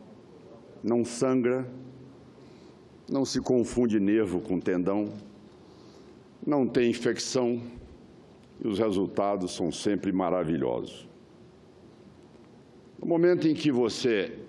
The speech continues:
realmente depara-se com um paciente em estado grave, você joga de lado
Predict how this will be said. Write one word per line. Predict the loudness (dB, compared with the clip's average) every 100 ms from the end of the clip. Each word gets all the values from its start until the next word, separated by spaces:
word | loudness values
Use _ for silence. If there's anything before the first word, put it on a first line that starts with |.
| -8
realmente | -4 -2 0 0 0
depara-se | -2 -2 -2 -2 0 0 0 -4 -8 -10
com | -4 -2 -2
um |
paciente | 0 -2 -2 -2 0 0 -4 -10 -16 -20 -20 -20 -20 -20 -20 -20 -20 -20 -20 -20 -20 -10 -2
em |
estado | -2 0 -2 0 0
grave, | 0 0 0 -4 -8 -16 -18 -20 -20 -20 -20 -18
você | -4 -2 2 0
joga | 2 2 2 0
de | 0 0
lado | 0 0 -2